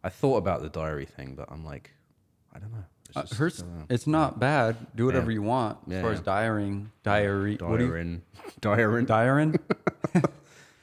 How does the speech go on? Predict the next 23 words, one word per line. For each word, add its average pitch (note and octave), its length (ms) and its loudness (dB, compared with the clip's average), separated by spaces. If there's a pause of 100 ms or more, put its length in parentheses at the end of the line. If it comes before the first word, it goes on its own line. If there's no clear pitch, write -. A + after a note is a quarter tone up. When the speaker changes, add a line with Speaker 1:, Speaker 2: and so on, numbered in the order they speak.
(100)
Speaker 1:
What C3+ 120 6
are C#3 60 10
you C#3 80 10
doing? C#3+ 260 8
I'm A#2 100 4
diaring B2+ 520 6
over F#2 40 0
Speaker 2:
Diaring. C3 340 4
Speaker 1:
here. F#2+ 80 2
I'm F#2+ 80 -2
Speaker 2:
Stop G#2+ 200 0
Speaker 1:
diaring. C3 220 6
Speaker 2:
looking. G#2+ 420 2
Speaker 1:
Yeah, F#2+ 240 -2
stop - 200 -14
looking. E2+ 80 -10
Speaker 2:
Close C3 200 4
the C3+ 80 2
door. B2+ 400 0
Speaker 1:
Yeah. - 160 0
<laughs> - 1300 -10
Speaker 2:
Uh, A2 540 -2 (400)
but B2 420 2